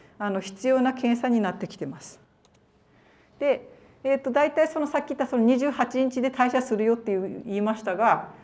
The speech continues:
そうですね、一ヶ月から二ヶ月の間の平均を見るものでございます。なので、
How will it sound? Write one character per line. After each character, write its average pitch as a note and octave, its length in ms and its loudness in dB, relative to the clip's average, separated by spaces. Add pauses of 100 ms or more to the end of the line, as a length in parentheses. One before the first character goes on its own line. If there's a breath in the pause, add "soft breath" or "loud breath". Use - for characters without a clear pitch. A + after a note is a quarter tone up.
(120 loud breath)
そ D#4 120 -6
う - 60 -2
で - 40 -2
す - 60 -10
ね、 G3 80 -2
一 G3+ 60 -4
ヶ B3 160 2
月 C#4 220 -2
か C4+ 120 0
ら A#3+ 60 4
二 G#3 120 2
ヶ A#3+ 120 0
月 B3+ 200 0
の B3 100 2
間 A#3+ 200 4
の A#3+ 100 4
平 A#3+ 320 2
均 A#3+ 180 0
を A#3 40 2
見 A3+ 160 4
る A3+ 80 2
も F#3+ 160 0
の G3 120 -2
で G3 100 2
ご F#3 160 -2
ざ D#3+ 140 -8
い C#3+ 40 -10
ま C#3 160 -14
す。 - 160 -20 (1000 soft breath)
な D4+ 100 -2
の D4+ 140 4
で、 C4 340 2